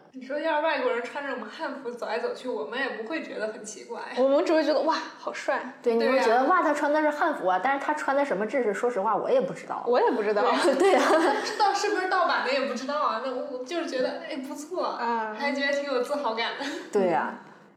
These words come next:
Speaker 1: 我看说有卖家为了，为了防伪，还在那个裙子里装了那个芯片。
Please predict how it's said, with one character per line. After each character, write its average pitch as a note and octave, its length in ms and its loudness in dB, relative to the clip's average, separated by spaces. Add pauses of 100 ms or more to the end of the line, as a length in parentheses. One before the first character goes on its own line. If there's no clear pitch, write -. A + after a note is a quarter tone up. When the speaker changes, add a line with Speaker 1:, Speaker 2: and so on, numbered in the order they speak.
(100)
Speaker 1:
我 - 300 -6
看 F4 300 -8
说 E4+ 180 -6
有 B3+ 200 0
卖 C#4+ 220 -2
家 C#4 240 0
为 D4 160 2
了， - 360 0
为 D#4 80 -2
了 - 340 0
防 A#3+ 240 0
伪， - 420 -4 (180)
还 A#3+ 220 -6
在 D4+ 160 2
那 D4+ 100 0
个 C4+ 80 0
裙 A3+ 320 -6
子 C#4+ 100 -10
里 G#3+ 220 -4
装 C4+ 200 -2
了 B3+ 120 -2
那 B3+ 120 -4
个 A3+ 80 -8
芯 C#4+ 320 -12
片。 C#4+ 320 -12